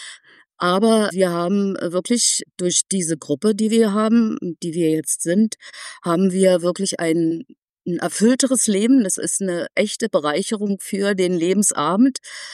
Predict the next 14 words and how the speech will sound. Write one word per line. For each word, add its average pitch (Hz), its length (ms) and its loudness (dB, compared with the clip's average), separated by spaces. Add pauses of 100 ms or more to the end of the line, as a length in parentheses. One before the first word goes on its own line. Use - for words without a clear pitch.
(200)
Also 170 240 -2
wir 180 100 4
haben 175 160 2
jetzt 185 240 2
mittlerweile 175 540 2
sind 165 340 -2
vier 220 640 0
Mitstreiter 180 720 0
über 160 300 0
achtzig, - 480 2 (520)
die 190 220 2
aber 165 380 2 (100)
trotzdem - 580 -2
alle 165 360 2